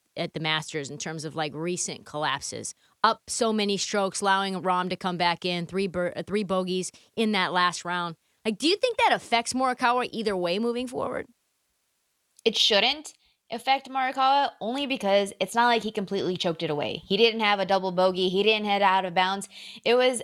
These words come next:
Speaker 2: as you, the storyline is focusing on Collin Morikawa, but it really should be focusing on Jon Rahm himself. He was nine strokes behind from Morikawa, Morikawa to start out the day after hole one. And for him to play as epic as he did and just play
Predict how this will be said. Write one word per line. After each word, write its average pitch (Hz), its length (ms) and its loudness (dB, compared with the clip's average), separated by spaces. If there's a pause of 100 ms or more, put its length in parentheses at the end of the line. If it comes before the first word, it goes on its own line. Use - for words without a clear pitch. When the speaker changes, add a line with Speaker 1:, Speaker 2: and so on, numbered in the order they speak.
Speaker 2:
as 202 260 2 (100)
you, 233 180 -4 (220)
the 208 80 -4
storyline 208 680 2
is 175 120 -6
focusing 202 520 0
on 180 140 -2
Collin 185 280 2
Morikawa, 180 560 4 (260)
but 214 80 -4
it 226 60 4
really 233 320 4
should 220 240 0
be 190 100 -2
focusing 202 640 -2
on 175 200 4
Jon 170 220 4
Rahm 165 220 2
himself. 156 460 -4
He 208 120 0
was 233 180 4
nine 208 380 2
strokes 208 340 -4
behind 180 380 -2
from 175 100 -6
Morikawa, 165 600 2 (120)
Morikawa 196 380 4
to 180 60 0
start 175 240 2
out 175 100 -2
the - 60 -8
day 170 300 2 (340)
after 220 340 0
hole 196 240 0
one. 165 320 0 (320)
And 190 120 0
for 185 80 -2
him 214 200 2
to 208 240 0
play 208 320 2
as 180 180 0 (140)
epic 233 320 2
as 190 140 -4
he 170 120 -6
did 175 440 0 (400)
and 190 120 -4
just 196 160 -8
play 190 260 -2